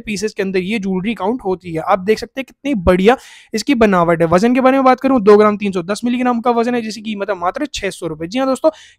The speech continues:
केवल और केवल छह सौ रुपए के अंदर आपको मिलती है बहुत ही ज्यादा सुंदर और ब्यूटीफुल डिजाइन की ये चांदी की बालियां। आप देख सकते हैं कितनी प्यारी ये बालियां लग रही हैं।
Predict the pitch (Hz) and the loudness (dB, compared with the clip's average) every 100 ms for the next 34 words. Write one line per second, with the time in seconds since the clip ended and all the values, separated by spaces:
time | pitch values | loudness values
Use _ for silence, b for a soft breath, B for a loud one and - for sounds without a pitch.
0 | - 220 285 294 262 262 285 220 202 285 | 2 4 6 4 4 2 2 0 0 2
1 | 269 233 240 220 208 196 202 - 262 214 | 2 2 0 0 2 4 2 2 2 2
2 | 196 262 214 196 233 254 240 214 214 190 | 2 0 0 2 2 2 2 2 2 0
3 | 196 247 190 208 202 226 247 190 185 180 | 2 2 4 0 0 0 0 0 -2 -4
4 | 185 285 B B B 185 262 285 220 190 | -2 -4 B B B 0 2 4 2 2
5 | 185 208 294 180 170 165 160 165 196 214 | 0 0 2 4 2 2 -4 -2 0 0
6 | 220 247 269 254 285 262 214 196 247 185 | 0 -4 -6 -6 -6 0 0 2 0 0
7 | 175 262 285 196 175 165 160 147 | -2 0 2 2 0 -4 -6 -10